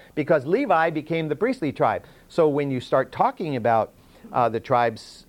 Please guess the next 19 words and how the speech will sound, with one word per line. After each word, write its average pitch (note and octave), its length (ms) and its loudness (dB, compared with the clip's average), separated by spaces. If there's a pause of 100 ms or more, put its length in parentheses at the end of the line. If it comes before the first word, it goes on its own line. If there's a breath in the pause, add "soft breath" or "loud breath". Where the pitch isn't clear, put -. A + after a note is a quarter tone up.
(140)
separately, A2+ 720 -2
you, A#2+ 340 -4
you C3+ 180 2
are, A#2+ 300 2
there A2+ 160 0
are A2+ 40 2
actually A2 240 -4
thirteen F#2+ 420 -10
tribes, - 460 -6 (460 loud breath)
uh, G2 200 -2
that G#2 160 0
were G2+ 140 -2
in G2+ 160 -6
Israel. B2 420 -2 (1040)
And C3+ 220 2
what D3 280 2
we're B2 140 -2
told A3 320 2
here A#2+ 300 0